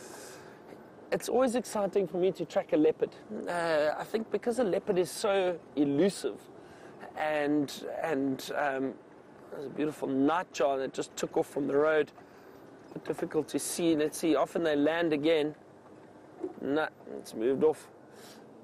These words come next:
Oh, there it is. I don't want to shine the spotlight on it too long, but let's see if you can have a look at that little nightjar. Can you see it there?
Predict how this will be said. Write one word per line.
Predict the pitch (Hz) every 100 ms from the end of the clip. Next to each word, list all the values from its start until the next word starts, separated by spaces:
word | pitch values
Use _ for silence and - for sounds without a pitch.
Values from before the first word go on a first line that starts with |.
| -
Oh, | 147 - - -
there | 180 202 208
it | 147 - -
is. | 156 190 277 254 - - - -
I | 175
don't | 190
want | 240
to |
shine | - - 220 214
the |
spotlight | 190 - 208 - 196 180
on | 190
it | 170 -
too | - 311
long, | 254 151 135 220 - - - - - - -
but | -
let's | 170 233 -
see | - 226 226 220 -
if | 190
you | 202
can | - 180
have | 196 175
a |
look | 170 185 -
at | 175
that | 175 - -
little | - 170 165
nightjar. | 170 175 - 156 156 143 _ _ _ _ _ _ _ _ _ _ _ _ _ _ _ _ _ _ _ _ _ _ _ _ _ _ _ _ _ _ _ _ _ _ _ _ _ _ _ _ _
Can | - 151 151
you | 151
see | 139 - 247
it | 151 -
there? | - - -